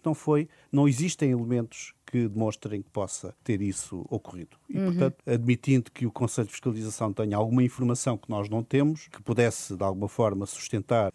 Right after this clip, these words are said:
Speaker 1: as suas conclusões, até ao momento eu não vi, eh, elementos suficientemente sólidos para me permitir, eh,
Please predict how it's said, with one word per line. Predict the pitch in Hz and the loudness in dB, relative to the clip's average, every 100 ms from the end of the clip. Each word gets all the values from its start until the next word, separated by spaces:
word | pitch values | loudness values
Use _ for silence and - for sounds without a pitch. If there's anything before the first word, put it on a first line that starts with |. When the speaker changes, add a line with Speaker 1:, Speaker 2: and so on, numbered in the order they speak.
| - | -6
Speaker 1:
as | - | -6
suas | - 95 | -2 -2
conclusões, | - 98 - 107 127 135 - - | -4 -10 -8 -4 -2 -2 -4 -2
até | 135 - 123 | -2 4 4
ao | 120 | 4
momento | 117 131 123 - | 4 2 0 -4
eu | - 117 | 0 2
não | 113 107 | 2 0
vi, | 110 123 127 - | 0 2 0 -2
eh, | 139 107 104 107 98 98 104 | -4 0 0 -2 -4 -6 -4
elementos | 98 104 120 117 | -4 0 0 -2
suficientemente | - - 113 104 101 104 - | -8 -6 -4 -4 -4 -4 -4
sólidos | 117 113 110 - | -2 -2 -2 -6
para | - | -4
me | 110 | -4
permitir, | 113 104 101 - 101 101 | -4 -4 -4 -4 -6 -4
eh, | 101 - | -8 -14